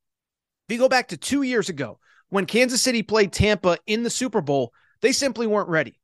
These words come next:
They thought it was a coronation. They thought it was a formality." And so I said, "Even in this game, even if they fall down, they're gonna bounce back. They're gonna rally. They're gonna figure out a way."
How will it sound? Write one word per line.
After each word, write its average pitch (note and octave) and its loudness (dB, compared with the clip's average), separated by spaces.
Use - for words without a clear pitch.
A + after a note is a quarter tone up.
They F3 0
thought F#3+ 2
it F#3+ 0
was D#3 -4
a D3 -6
coronation. G3 -2
They F#3 -2
thought F#3+ 2
it F3+ -2
was D#3+ -4
a D#3 -6
formality." E3+ 2
And F3+ -6
so A#3+ 0
I A#3 2
said, A#3 -2
"Even D4+ -2
in C#4 -2
this A#3 -2
game, B2 -10
even C4+ -2
if C4+ 0
they A#3+ 8
fall A3 6
down, E3+ 4
they're E3 2
gonna D#3 2
bounce F#3+ 2
back. G#3 2
They're F#3 -4
gonna D#3+ -4
rally. F#3+ 2
They're E3+ 0
gonna E3+ -4
figure F#3+ -2
out F3+ 4
a E3+ 0
way." G3 0